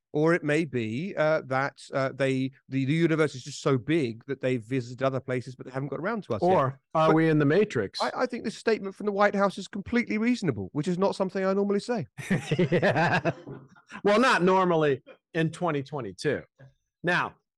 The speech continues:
Speaker 1: Oh, between twenty sixteen and twenty twenty, I said it all the time.
Speaker 2: Ab-, all the time. As a matter of fact, I know I've said this before on the podcast, but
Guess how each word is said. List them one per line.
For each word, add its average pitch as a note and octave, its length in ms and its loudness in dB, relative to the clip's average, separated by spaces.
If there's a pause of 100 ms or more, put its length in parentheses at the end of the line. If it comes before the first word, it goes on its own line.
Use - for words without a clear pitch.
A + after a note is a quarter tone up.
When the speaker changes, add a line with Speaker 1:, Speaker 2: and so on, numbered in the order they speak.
(120)
Speaker 1:
Oh, C#4+ 120 8
between B3+ 360 2
twenty G#3+ 300 4
sixteen F3 960 -2
and C3+ 160 0
twenty D#3 240 0
twenty, D3 300 -2
I A#2+ 100 -4
said C#3 160 -2
it C3+ 60 0
all C#3+ 100 -2
the C3 60 0
time. G3+ 300 -2
Speaker 2:
Ab-, F3 200 4
all G#3 300 8
the F#3 80 6
time. D#3 300 4
As E3 140 4
a E3 40 4
matter B3 200 6
of E3 80 2
fact, D3+ 220 2
I D3+ 120 4
know E3+ 180 6
I've D3 160 4
said C#3 160 2
this B2 140 -2
before A#2+ 360 0
on G#2+ 100 0
the G#2 80 -4
podcast, G#2 540 -4
but A#2 200 2